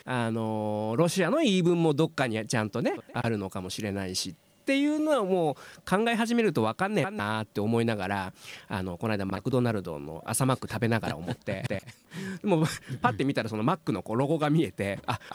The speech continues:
Speaker 1: 俺はもう完全に西側の人間だから。<laughs> もうそっち、そっちに合わすしかないのよ。
Speaker 2: うん。
Speaker 1: もう、ほ-、もう真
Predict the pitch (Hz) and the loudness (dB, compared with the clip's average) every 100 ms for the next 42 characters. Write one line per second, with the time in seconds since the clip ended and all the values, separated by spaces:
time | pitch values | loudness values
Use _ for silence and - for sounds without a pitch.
0 | - 127 233 262 - 165 180 127 117 170 | 0 0 2 0 0 0 2 2 2 2
1 | 196 226 233 151 - 190 - 208 - 120 | 2 2 2 4 4 2 2 -2 0 0
2 | 123 139 135 165 135 143 - - - - | 2 2 4 2 2 -2 -8 -14 -20 -18
3 | - - - - 233 226 220 - 233 277 | -20 -18 -14 -8 -4 -2 -2 2 4 4
4 | 277 - 302 - - 285 185 370 240 185 | 2 0 -2 0 0 0 0 2 4 4
5 | 220 170 131 160 214 156 98 85 78 - | 2 -2 2 4 6 4 0 -4 -4 2
6 | 151 143 - - - 196 185 - 196 214 | 2 2 -6 -12 -10 -6 -6 -4 0 0
7 | - | 0